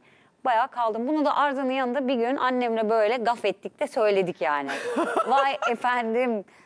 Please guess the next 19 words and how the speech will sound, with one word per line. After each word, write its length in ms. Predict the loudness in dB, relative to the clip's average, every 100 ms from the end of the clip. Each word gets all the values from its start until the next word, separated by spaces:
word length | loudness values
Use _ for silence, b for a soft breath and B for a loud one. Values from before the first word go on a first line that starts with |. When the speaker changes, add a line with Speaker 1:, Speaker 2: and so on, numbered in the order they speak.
| B -6
Speaker 1:
ben 380 | -2 0 -2
nasıl 220 | -4 -6 -4
kalırmışım 640 | 0 2 2 0 -4 -6
sınıfta 460 | -4 -6 -2 0 0
da 40 |
lise 300 | 0 0 0
birde 180 | 2 0
kalmak 480 | -2 -2 0 -2 -4
neymiş? 220 | -6 -4
Aha 440 | -4 -2 0 2
ha 180 | 2 0
ha 180 | 2 2
ha, 140 | 2
oraya, 320 | 2 2 4 4
oradan 320 | 4 2 2
oraya 260 | 2 4 2
gülüyor, 340 | 2 2 4
oradan 340 | 4 2 2 0
oraya." 160 | -2